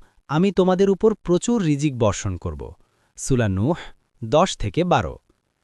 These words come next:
ব্যবসা শুরু করার আগে দশ থেকে একশো বার ইস্তেগফার করলে রিজিক খোলে। চার, দান সাদাকা করা। রাসূল সাল্লাল্লাহু আলাইহি ওয়াসাল্লাম বলেছেন, "সাদাকা মাল কমায় না,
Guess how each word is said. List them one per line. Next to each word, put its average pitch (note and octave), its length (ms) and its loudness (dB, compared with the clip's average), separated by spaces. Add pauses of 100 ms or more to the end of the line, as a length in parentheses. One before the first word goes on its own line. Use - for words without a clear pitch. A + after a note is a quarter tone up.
(360)
ব্যবসা C#3 420 0
শুরু D#3 280 -2
করার A2 260 0
আগে F#2 320 -4 (340)
দশ C3 340 -2
থেকে G#3+ 220 -2
একশো C3 400 -2
বার E3+ 200 4
ইস্তেগফার B2+ 600 -4
করলে G2 400 -4 (360)
রিজিক F#3 340 2
খোলে। - 300 -8 (640)
চার, C3 300 0 (520)
দান C#3 340 0
সাদাকা C#3+ 400 -2
করা। D2 280 -10 (560)
রাসূল G#3 420 0
সাল্লাল্লাহু C3+ 760 0
আলাইহি A2 440 0
ওয়াসাল্লাম B2 520 -2
বলেছেন, F#2+ 500 -4 (360)
"সাদাকা E3+ 500 -2
মাল E3 320 0
কমায় D#3+ 400 0
না, C#2 240 -12